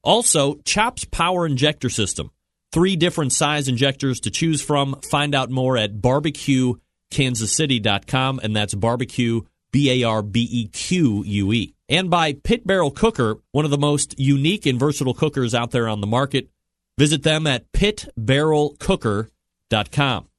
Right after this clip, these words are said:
And by Smithfield, the biggest name in pork, bringing you great opportunities this barbecue season. Get smoking with Smithfield and their grant program and committed cooks program. Learn more at smokin with smithfield dot com.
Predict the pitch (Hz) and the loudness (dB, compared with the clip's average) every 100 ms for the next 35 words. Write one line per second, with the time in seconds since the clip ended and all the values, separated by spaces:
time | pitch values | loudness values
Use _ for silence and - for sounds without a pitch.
0 | - 175 208 180 185 170 - 190 247 - | -2 0 0 2 0 0 -2 0 0 2
1 | 170 98 - - _ 104 139 156 143 156 | 2 2 -2 -16 _ -2 0 0 -2 0
2 | 156 156 139 139 131 185 196 196 127 143 | -2 -2 -2 -2 0 0 0 -2 0 0
3 | 185 180 165 139 117 156 180 165 139 - | 2 0 0 0 2 0 0 -2 -4 -2
4 | 170 156 123 107 101 120 110 107 107 - | 0 0 0 -2 -2 -2 -2 -2 -2 -2
5 | 170 156 156 139 - 160 - - 185 247 | -2 -2 -4 -6 0 0 0 0 2 2
6 | 262 185 - 180 214 - 123 92 95 95 | 0 0 0 2 2 2 0 0 -2 -4
7 | 123 123 113 117 147 160 - 165 147 151 | -2 -2 0 0 0 0 0 2 2 0
8 | 147 143 135 135 127 131 147 139 107 - | -2 -2 -2 -2 -2 -2 0 0 -2 -2
9 | - - 127 104 95 78 80 107 110 117 | -2 0 0 0 -2 -4 -2 -2 0 0
10 | 131 135 - 107 104 _ _ - - 143 | 0 0 -2 -4 -6 _ _ -4 0 2
11 | 180 196 190 190 - _ _ 120 147 160 | 2 0 -2 -4 -10 _ _ 2 2 2
12 | 139 - - 147 165 - 113 101 104 110 | -4 -4 -2 0 -2 -2 -2 0 -2 -6
13 | 104 104 104 - 117 92 | -4 -4 -2 -2 -2 -4